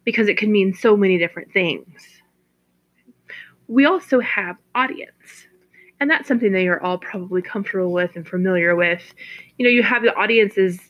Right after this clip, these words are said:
being who it is that you're trying to write to, who is are you trying to communicate with, right? Your tactics are gonna be different based on your audience. The things that you include are gonna be different based on your audience. You don't talk to your,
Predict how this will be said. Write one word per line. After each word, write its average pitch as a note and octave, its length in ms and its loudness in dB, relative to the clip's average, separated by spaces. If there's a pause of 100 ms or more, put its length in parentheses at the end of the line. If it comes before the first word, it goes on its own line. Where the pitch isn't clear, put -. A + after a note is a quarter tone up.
(400)
being F#3+ 260 -2
who D#4+ 240 2
it D4+ 80 4
is B3 140 2
that - 160 -8
you're F#3+ 220 2
trying G#3 280 -2
to E3+ 140 -6
write F3 320 -4
to, - 340 -6
who A#3+ 140 -2
is A#3 160 4
are A3+ 40 2
you G#3 140 2
trying G3+ 200 -2
to E3+ 60 0
communicate G3 640 -2
with, E3+ 220 -2 (1000)
right? - 220 -10 (1040)
Your A3 200 0
tactics - 520 -2
are G#3+ 60 2
gonna G3 160 0
be F3+ 100 -2
different G#3 460 -4
based F3+ 320 -2
on F3 160 -6
your F3 180 -6
audience. - 640 -12
The G#3 80 -12
things G3+ 300 2
that F3 80 -2
you D#3+ 100 2
include G#3+ 420 -2
are E3+ 80 -6
gonna E3 160 -6
be E3+ 120 -12
different - 340 -12
based E3 300 -14
on E3+ 100 -18
your - 140 -18
audience. - 520 -18 (300)
You C4+ 100 2
don't C4 240 0
talk - 360 -4
to A3+ 300 -2
your, F#3+ 640 4